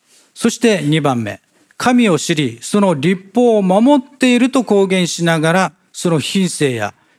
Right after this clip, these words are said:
日常生活においてキリストを拒む者の罪はさらに大きいと言っています。ソドムの運命は、公然と罪を犯す人だけでなく、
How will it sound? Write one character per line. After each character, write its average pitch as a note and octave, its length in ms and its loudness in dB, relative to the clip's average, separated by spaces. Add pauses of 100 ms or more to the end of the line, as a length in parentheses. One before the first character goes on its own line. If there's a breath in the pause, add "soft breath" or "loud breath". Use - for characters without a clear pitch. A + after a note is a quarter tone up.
(120)
日 E3+ 440 0
常 G#3+ 280 0
生 G3 260 0
活 F3 240 -2
に D#3+ 140 0
お D3+ 80 0
い C#3 60 -2
て F3 360 -4 (160)
キ F3 120 -2
リ E3+ 120 2
ス - 80 -18
ト D#3 140 0
を C3+ 80 -4
拒 D#3 280 -2
む D3 140 0
者 C#3+ 220 0
の B2+ 120 -4
罪 D3 300 -4
は D#3+ 220 -2 (180)
さ - 260 -2
ら A#3+ 120 2
に A#3 160 2
大 G3+ 160 0
き C#3+ 200 -6
い A#2 40 -4
と - 140 -20 (720)
言 C3 100 -6
っ - 20 -8
て - 120 -12
い G2 40 -8
ま F2 120 -20
す。 - 180 -20 (2000)
ソ F#3 220 -2
ド F3+ 80 0
ム D#3 100 0
の C3+ 140 -2
運 D3 180 0
命 A#2 180 -2
は、 B2 280 -4 (340)
公 G#3+ 300 0
然 G3+ 220 0
と F#3+ 120 0
罪 F#3+ 260 0
を D3 60 0
犯 C#3+ 180 -4
す C#3 140 -6
人 C3+ 240 -4
だ C3+ 140 -2
け D3+ 100 -2
で C3 140 -2
な A#2 120 -4
く、 G#2 220 -12